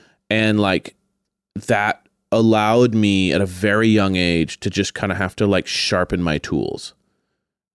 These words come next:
as a person, kinda realize, like, what was important, kinda what I had to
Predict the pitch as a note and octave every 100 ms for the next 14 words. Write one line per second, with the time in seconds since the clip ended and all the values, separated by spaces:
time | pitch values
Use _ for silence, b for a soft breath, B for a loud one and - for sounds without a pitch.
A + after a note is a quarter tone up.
0 | - G2 F2 - D2 - - - _ _
1 | _ - A#2 G#2+ G2+ G#2 G2+ F#2 E2+ E2
2 | D2+ E2+ F2+ F2+ - _ _ _ _ _
3 | _ _ _ _ _ G#2+ G2+ F2 - G2+
4 | - F2+ E2+ F#2+ E2+ F2 F#2+ F2 F2+ E2+
5 | D#2+ - F2 E2+